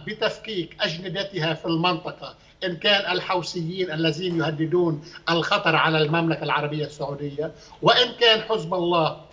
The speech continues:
في لبنان التي يملك القدرة العسكرية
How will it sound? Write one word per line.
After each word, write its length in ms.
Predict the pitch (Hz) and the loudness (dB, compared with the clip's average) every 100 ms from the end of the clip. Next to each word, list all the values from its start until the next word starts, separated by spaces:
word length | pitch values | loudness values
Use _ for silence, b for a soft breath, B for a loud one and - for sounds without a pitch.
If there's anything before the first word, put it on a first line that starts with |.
| b b - | b b -10
في 100 | - | -2
لبنان 680 | 220 185 175 180 175 165 165 | 0 0 4 6 6 4 0
التي 340 | 170 175 175 | 0 0 0
يملك 520 | 170 214 190 185 - | 2 2 0 -4 -2
القدرة 600 | 165 - 226 165 156 139 B B - | -4 0 -2 2 0 -2 B B 0
العسكرية 1000 | 214 185 196 - 190 180 185 165 156 143 | 2 4 2 -2 0 0 0 0 -2 -4